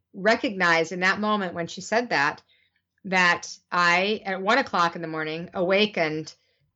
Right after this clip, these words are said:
to the manifestation of my mother's prayer. And what that did for me then was it, it inspired in me a curiosity.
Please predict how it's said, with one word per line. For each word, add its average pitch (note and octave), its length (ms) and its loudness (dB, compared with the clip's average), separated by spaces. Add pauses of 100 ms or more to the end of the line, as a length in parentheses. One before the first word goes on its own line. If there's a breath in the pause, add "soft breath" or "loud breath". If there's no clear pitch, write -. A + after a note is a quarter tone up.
to F#3+ 200 4
the F#3 80 0
manifestation F3 760 0
of D#3+ 120 0
my D#3+ 140 0
mother's D#3 340 -4
prayer. - 440 -6 (1040 soft breath)
And F3 580 2 (460)
what A3 360 0
that F#3+ 320 2
did A#3+ 280 2
for F3+ 240 -4
me F3 180 -2
then D#3 500 0
was E3+ 500 0
it, F3+ 360 -2 (460)
it F#3+ 320 0
inspired G3 880 0
in G#3 180 0
me F#3+ 360 -2
a F3 100 -6
curiosity. E3 1000 2